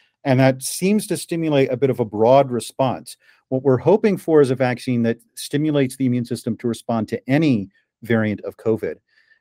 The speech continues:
Now, there was a very early result published yesterday that showed that the bivalent vaccines are actually not only effective against Omicron and so forth,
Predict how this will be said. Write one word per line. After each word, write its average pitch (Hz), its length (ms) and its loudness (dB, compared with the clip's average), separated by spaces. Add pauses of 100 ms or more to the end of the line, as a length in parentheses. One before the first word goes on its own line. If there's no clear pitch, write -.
Now, 131 400 4
there 131 220 4
was 123 140 4
a 117 80 2
very 156 720 0 (160)
early 147 240 0
result 131 360 -2
published 120 400 -4
yesterday 113 680 -4 (380)
that 117 120 -6
showed 123 360 0
that 113 160 -2
the 113 100 -4
bivalent 123 480 0
vaccines 113 400 -2
are 107 80 -2
actually 120 480 -4 (220)
not 156 160 4
only 156 160 2
effective 139 400 -2
against 117 260 -6
Omicron 139 460 -2
and 127 120 -4
so 120 140 -4
forth, 117 260 0